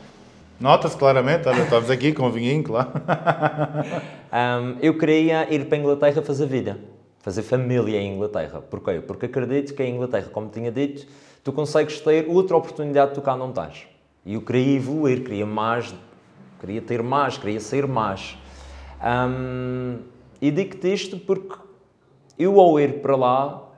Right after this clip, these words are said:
Speaker 2: garantidamente acredito que fosse de vez caso, caso tivesse, eh, na altura, a minha namorada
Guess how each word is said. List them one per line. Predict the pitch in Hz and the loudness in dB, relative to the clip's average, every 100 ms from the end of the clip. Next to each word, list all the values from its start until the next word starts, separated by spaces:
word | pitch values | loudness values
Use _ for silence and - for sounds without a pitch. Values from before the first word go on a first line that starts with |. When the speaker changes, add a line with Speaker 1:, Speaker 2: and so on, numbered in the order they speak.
| _ _ _ _ _ - | _ _ _ _ _ -16
Speaker 2:
garantidamente | 110 107 156 180 170 147 147 151 131 123 113 117 117 127 127 139 - | -8 6 8 8 6 -2 -2 0 0 0 0 0 0 -2 -2 -2 0
acredito | 127 127 117 101 131 131 143 143 - - | -2 -2 -4 0 -2 -2 -4 -4 -6 -4
que | 131 135 135 | -2 0 -2
fosse | 147 143 - | -4 -6 0
de | |
vez | 131 156 151 | 2 2 2
caso, | 143 147 - - - | 2 2 -2 -18 0
caso | 117 120 117 - | 2 2 0 -10
tivesse, | - 117 - - - | -4 -2 -4 -16 -10
eh, | 87 85 | -8 -6
na | 98 | -2
altura, | 107 - 113 | -2 0 0
a | 113 | 0
minha | 117 | -4
namorada | 113 117 117 120 120 | -2 2 2 2 -4